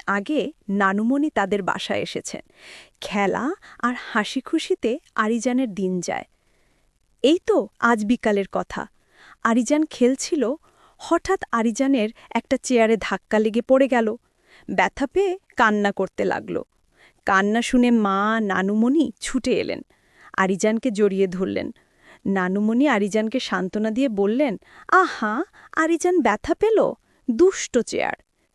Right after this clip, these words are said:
চেয়ারকে একদম বকা দেব।" মা নানুর কথা শুনে একটু মুচকি হেসে বললেন, "চলো তো, ব্যাপারটা একটু অন্যভাবে দেখি। আরিজান চেয়ারে ধাক্কা পেয়ে কষ্ট পেয়েছে।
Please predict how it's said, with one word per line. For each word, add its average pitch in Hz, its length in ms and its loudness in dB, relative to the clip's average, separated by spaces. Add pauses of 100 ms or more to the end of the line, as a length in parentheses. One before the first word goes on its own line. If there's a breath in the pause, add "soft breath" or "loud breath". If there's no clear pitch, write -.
চেয়ারকে 320 460 4 (140)
একদম 269 520 0
বকা 190 280 0
দেব।" 87 240 -4 (840)
মা 190 340 -2
নানুর 214 400 0
কথা - 280 -4
শুনে 294 420 2 (260 soft breath)
একটু 269 220 0
মুচকি 226 460 0
হেসে 269 280 -2
বললেন, 233 520 0 (600)
"চলো 190 340 -2
তো, 370 200 -6 (220)
ব্যাপারটা 220 560 -2 (100)
একটু - 260 -8 (140)
অন্যভাবে 226 600 2
দেখি। 254 300 -2 (680 soft breath)
আরিজান 240 420 2
চেয়ারে 269 380 2
ধাক্কা 226 440 -4
পেয়ে 302 300 0 (200)
কষ্ট 285 320 0
পেয়েছে। - 480 -2